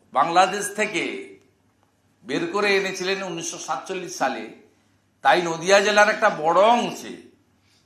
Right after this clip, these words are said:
স্বাধীনতা দিবস পনেরোই আগস্ট পালিত হয় না, সতেরোই আগস্ট পালিত হয়।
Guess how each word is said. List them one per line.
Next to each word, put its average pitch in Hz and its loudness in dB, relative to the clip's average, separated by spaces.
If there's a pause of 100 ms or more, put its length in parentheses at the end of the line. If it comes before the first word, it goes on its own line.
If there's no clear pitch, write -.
(160)
স্বাধীনতা 190 0
দিবস 196 -4
পনেরোই 185 0
আগস্ট 185 2
পালিত 165 0
হয় 151 -2
না, 117 -10 (440)
সতেরোই 185 0
আগস্ট 165 -2
পালিত 104 -6
হয়। - -18